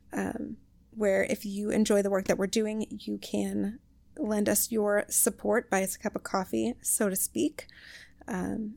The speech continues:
and you can also find a link to leave us a review, which would help us more than anything else that you could possibly ever do. Um, that helps the podcasting platforms decide that we're worth listening to.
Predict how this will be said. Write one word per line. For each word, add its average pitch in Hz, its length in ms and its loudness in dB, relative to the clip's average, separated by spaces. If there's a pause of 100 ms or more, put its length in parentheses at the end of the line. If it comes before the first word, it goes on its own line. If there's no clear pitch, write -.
and 208 100 2
you 196 100 -2
can 202 100 2
also 196 260 0
find 202 180 2
a 196 60 0
link 208 260 -4
to - 240 -2
leave 214 200 -2
us 226 180 0
a 262 60 4
review, 254 360 6
which 196 280 0
would 202 100 0
help 190 180 0
us 202 140 0
more 202 160 2
than 208 260 2
anything 254 440 10
else 214 240 6
that - 80 2
you 208 180 -2
could 208 320 2
possibly 208 600 2
ever 202 180 2
do. 202 300 0 (480)
Um, 196 240 -2
that 196 180 4
helps - 400 -2 (100)
the 214 280 -2
podcasting 202 600 -2
platforms 190 760 -2 (480)
decide 190 460 2
that 226 180 4
we're 247 160 8
worth 254 240 6
listening 220 320 4
to. 190 260 0